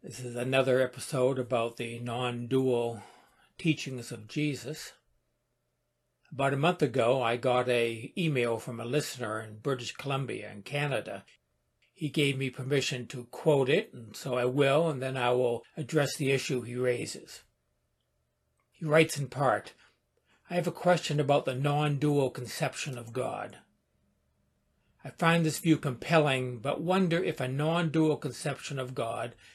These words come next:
leaves us with this sort of ineffable God about which we can say nothing. Concepts like loving and caring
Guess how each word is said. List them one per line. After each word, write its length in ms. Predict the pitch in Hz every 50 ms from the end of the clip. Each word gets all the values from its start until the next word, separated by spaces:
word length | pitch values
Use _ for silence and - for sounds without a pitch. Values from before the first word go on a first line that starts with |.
| - _ - _ _ _ -
leaves 360 | 160 165 175 180 156 139 -
us 320 | 160 156 147 - - - 180
with 160 | 151 131 127
this 180 | 170 156 -
sort 320 | - - - 151 147 147 139
of 220 | 143 135 131 - -
ineffable 880 | 156 156 - - 175 170 156 - - 139 123 143 135 135 135 131 - - - - _ _ _ _ -
God 420 | 175 165 175 175 139 120 117 -
about 320 | 120 113 120 139 151 156 156
which 300 | 156 156 - - - 160
we 100 | 156 139
can 160 | - 156 131
say 180 | - 143 139
nothing. 520 | 147 156 175 190 175 - - - - - - _ _ _ _ _ _ _ _ _ - - _ - _ - _ _ _ _ _ _ _ _
Concepts 540 | - 165 170 165 - - 165 143 - -
like 180 | 143 139 127 135
loving 480 | 135 135 143 143 147 131 151 147 143 147
and 160 | 147 143 -
caring 600 | - - 160 156 147 139 123 120 131 147 139